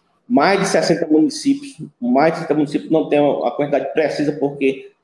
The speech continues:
praticamente todos os dias tem um ou dois municípios que também tá aprovando essas leis, é, é, pra que se pudesse fazer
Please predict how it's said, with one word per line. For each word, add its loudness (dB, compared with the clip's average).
praticamente 0
todos -2
os 0
dias 0
tem 2
um 4
ou 4
dois 0
municípios -2
que -20
também 2
tá 2
aprovando 0
essas -2
leis, 0
é, 2
é, 0
pra 0
que -2
se -4
pudesse -6
fazer -6